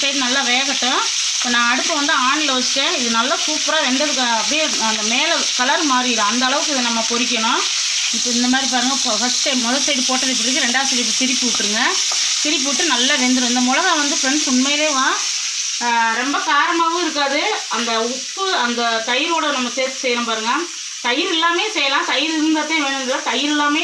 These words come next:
சூப்பராத்தே இருக்கும். இது இந்த கஞ்சிக்கு, அதே மாதிரி ரச சாதத்துக்கு, ஏதாவது ஒரு வந்து நம்ம தாளிச்ச சாப்பாட்டுக்குலாம் அது சாப்பிட்டு பாருங்க. அது சாம்பார் சாதத்துக்கு, பருப்பு, உப்பு பருப்பு செஞ்சு இந்த மாதிரி மிளகா செஞ்சு சாப்பிட்டு பாருங்க, சூப்பரா இருக்கும். இந்த மிளகா என்னுடைய ஃபேவரட். நான் என் ரெண்டு குழந்தைகள் மாசமா இருக்கிறப்ப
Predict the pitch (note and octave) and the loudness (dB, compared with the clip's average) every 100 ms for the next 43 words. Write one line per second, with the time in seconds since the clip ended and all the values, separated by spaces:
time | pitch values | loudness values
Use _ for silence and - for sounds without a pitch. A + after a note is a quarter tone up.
0 | F4+ C#4+ C4+ C4+ C4 B3+ A3 B3+ D#4+ - | -2 -6 -4 -4 -2 -2 -2 -2 -2 -4
1 | - - - A#3+ A#3+ A#3 A#3 A#3+ D4 F#4 | -8 -10 -8 -2 -2 -2 -2 0 0 0
2 | D4+ D4+ D4+ - A#3 C#4 C#4 B3 B3 C#4+ | -2 -2 -2 -2 -2 -2 -2 -2 -4 -2
3 | D4 C4 B3+ B3 C4 B3 A#3+ C#4+ C#4+ B3+ | -2 -2 -4 -2 -2 0 0 0 0 0
4 | B3 D4 F#4+ - - - B3+ B3+ B3 F4 | 0 -4 -6 -10 -12 -10 -4 -4 0 0
5 | D4+ E4 D#4 C#4 C4+ C4 D4 D4+ B3+ A#3+ | 0 -2 -2 -2 -2 -2 -2 -4 -2 -2
6 | B3 A#3+ B3 B3 C#4+ B3+ C4 A#3 B3+ C4+ | -2 -4 -4 -2 0 -2 -2 -2 -2 -2
7 | C4 B3 A#3+ - B3+ A#3+ A#3 C4 - C4 | -2 -2 -2 -4 -6 -2 -2 -2 -6 -4
8 | C#4+ - C4 B3 C4 B3 A#3 A#3 A3+ A#3+ | -4 -4 -4 -2 -2 -4 -2 -2 -2 -2
9 | B3+ C4 A3+ - A3 - A3+ D4 D4 C#4+ | -2 -4 -6 -4 -6 -4 -6 -6 -6 -8
10 | - C4 B3 A3 A#3+ F4 - - - - | -6 -2 -2 -2 -2 -4 -4 -10 -10 -6
11 | A3+ A3+ C4 F4+ E4 C4+ C4 C4 B3+ C#4 | -4 0 0 0 0 0 -2 -2 -2 0
12 | D4 C#4+ C4 A#3 A3+ A#3 A#3 B3+ C#4+ C#4 | -2 -2 -2 0 -2 -2 -2 -4 -2 0
13 | E4 D#4+ B3+ B3+ C#4 C4+ B3+ B3 A#3+ B3+ | 0 -2 0 -2 -2 -2 -2 -4 -6 -2